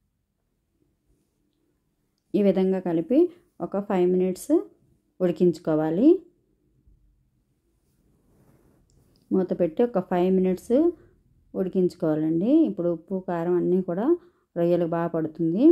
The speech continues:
మళ్ళీ ఇప్పుడు గ్రేవీకి తగినంత కొంచెం సాల్ట్ వేశాను. ఒక ఫైవ్ మినిట్స్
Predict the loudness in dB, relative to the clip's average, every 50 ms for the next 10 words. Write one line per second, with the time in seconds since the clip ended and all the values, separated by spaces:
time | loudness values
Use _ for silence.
0 | 4 2 -2 -16 _ _ _ -8 -6 -4 -2 -2 -2 -4 -6 -6 -6 -4 -4 -4
1 | -4 -2 -2 0 2 2 2 2 0 -2 -4 -2 0 2 2 2 2 0 -2 -4
2 | -2 0 0 0 0 -2 -4 -2 -2 -4 -4 -4 -4 -2 -2 -2 -2 -2 -4 -4
3 | -2 0 4 8 8 8 8 6 0 -10 _ _ _ _ _ _ _ _ _ _
4 | _ _ _ _ _ _ _ _ _ _ _ _ _ _ _ _ _ _ _ _
5 | _ _ _ _ _ _ _ _ _ _ _ _ _ _ _ _ _ _ _ _
6 | _ _ _ _ _ _ _ _ _ _ _ _ _ _ _ _ _ _ _ _
7 | -18 -10 -6 -6 -6 -4 -2 -4 -2 2 2 4 4 4 4 4 2 0 -4 -4
8 | -2